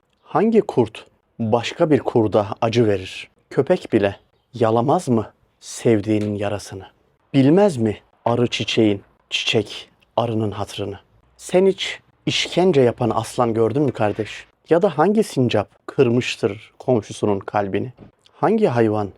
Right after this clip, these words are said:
orman yakar, yuva yıkar? Hangi hayvan ilk önce sevdiğine kıyar? Milyonlarca farklı böcek türü var yeryüzünde.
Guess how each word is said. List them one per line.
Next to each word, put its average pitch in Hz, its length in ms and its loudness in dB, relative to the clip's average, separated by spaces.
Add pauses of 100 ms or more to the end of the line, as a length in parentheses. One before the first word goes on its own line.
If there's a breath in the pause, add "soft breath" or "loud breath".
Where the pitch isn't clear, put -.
(280)
orman 120 420 2
yakar, 101 540 -6 (200)
yuva 117 240 4
yıkar? 104 460 -8 (200)
Hangi 185 300 2
hayvan 110 400 0 (300)
ilk 127 260 0
önce 104 400 -4 (220)
sevdiğine 107 720 -2
kıyar? - 480 -8 (160)
Milyonlarca 156 960 2
farklı 127 520 -2
böcek 117 340 2
türü 113 260 2
var 101 140 2
yeryüzünde. 104 680 -8